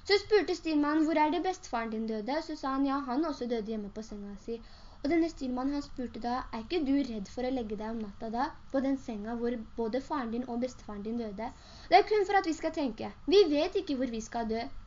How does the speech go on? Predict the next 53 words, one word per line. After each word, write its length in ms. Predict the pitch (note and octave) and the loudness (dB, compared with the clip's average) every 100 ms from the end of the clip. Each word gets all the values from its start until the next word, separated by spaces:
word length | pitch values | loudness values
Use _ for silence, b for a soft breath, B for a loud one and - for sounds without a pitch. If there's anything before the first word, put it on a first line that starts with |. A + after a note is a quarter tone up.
| - B B E4 | -14 B B 6
Allah 180 | E4+ G4+ | 10 8
subhanahu 240 | G4 D4 | 8 0
wa 60 | B3+ | 0
ta'ala 120 | C#4 | 0
har 80 | B3+ | 0
bestemt 360 | D4 - B3 B3 | -2 -4 -4 -4
dette 160 | B3+ A3+ | -4 -2
her 520 | G#3+ G#3 - - B3 D4+ | -2 -4 -10 -12 -4 0
veldig 260 | F4 C#4+ | 2 2
lenge 240 | D#4+ C#4 B3 C4+ | 2 0 -2 -2
før 100 | C4 | -2
vi 80 | A#3+ A#3+ | -2 -6
kom 120 | A3 | -6
til 120 | A3+ A3 | -6 -6
verden. 400 | G#3 G3 C4 C4+ B B | -6 -2 -2 -2 B B
Og 240 | - E4+ E4+ - | 2 2 2 -4
om 220 | - D#4 D4 | 2 6 8
det 100 | C4+ | 8
er 120 | B3+ C4+ | 6 4
hjemme 180 | B3+ G#3+ | 0 -2
på 80 | B3 | -6
senga, 380 | B3 A3+ A#3 B3+ | -6 -6 -4 -2
om 120 | C4 C4 | 0 2
det 100 | B3 | 2
er 100 | B3+ | 0
ute 240 | B3+ B3 | -6 -6
i 60 | A#3 | -6
Allah 180 | A3 A#3+ | -4 -4
subhanahu 280 | - A3 G#3+ | -6 -8 -8
wa 40 | |
ta'ala 160 | G#3+ A3 A#3+ | -8 -8 -6
sin 120 | A3+ | -2
vei, 140 | B3+ C4+ B | -2 -2 B
det 120 | B3 B3 | -4 -4
vet 140 | A#3+ | -4
vi 80 | B3 | -8
ingenting 440 | B3+ A3+ G#3+ G#3+ G#3 G3+ | -6 -6 -6 -8 -8 -8
om. 80 | G3 - - - | -12 -18 -20 2
Om 180 | F4 F#4 | 8 10
vi 60 | G#4+ | 10
sitter 400 | - D#4 - E4+ E4+ | 8 0 2 2 4
hjemme 300 | C#4 B3 D4 D4+ | 4 2 0 0
hele 340 | E4 C4+ C4+ C4+ | 0 2 2 0
livet, 420 | A#3 A3+ D#4 F4+ - - - - - - - - - - - - - - | -2 2 2 2 -4 -20 -20 -20 -20 -20 -20 -20 -20 -20 -20 -20 -12 -4
betyr 300 | C#4 E4+ F#4+ | -2 2 2
ikke 140 | E4 | 4
at 60 | C4 | 2
vi 80 | C#4 | 0
kommer 160 | C#4 A#3 | -2 -4
til 160 | A#3 A3+ | -4 -2
å 60 | A3+ | -2
dø 80 | A3 | -2
der. 280 | A3 B3 | -2 -4